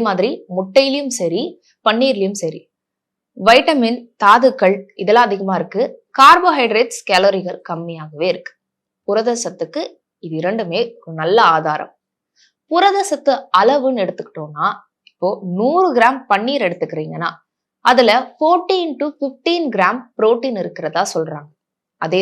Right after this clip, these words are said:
சமயம் ஒரு முட்டையில ஏழுல இருந்து ஏழு புள்ளி ஐந்து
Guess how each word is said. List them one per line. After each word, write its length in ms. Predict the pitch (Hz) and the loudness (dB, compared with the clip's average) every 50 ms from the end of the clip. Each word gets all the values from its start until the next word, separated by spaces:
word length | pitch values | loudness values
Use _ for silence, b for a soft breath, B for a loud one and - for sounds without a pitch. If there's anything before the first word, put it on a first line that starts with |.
| 185 185 185 | -2 -4 -8
சமயம் 340 | 156 156 151 156 185 233 233 - _ _ _ 190 202 | -12 -12 -10 -10 -10 -10 -12 -14 _ _ _ 2 4
ஒரு 140 | 233 277 302 277 214 | 4 4 4 0 -4
முட்டையில 440 | 180 185 - 180 160 156 147 147 147 160 196 233 - B B B B B B B B _ | -6 -4 -2 -2 -2 -2 -2 -4 0 2 2 2 2 B B B B B B B B _
ஏழுல 460 | 180 202 220 247 277 302 302 262 214 185 | 4 6 8 8 8 8 6 2 0 -2
இருந்து 240 | 170 165 180 240 311 320 262 208 208 | -2 -2 -2 -2 -2 0 0 2 2
ஏழு 120 | 214 220 214 214 | 2 0 0 -2
புள்ளி 220 | - 190 185 180 175 170 185 226 | -4 -4 -2 0 2 2 2 2
ஐந்து 220 | 294 349 339 339 | 0 0 -2 -2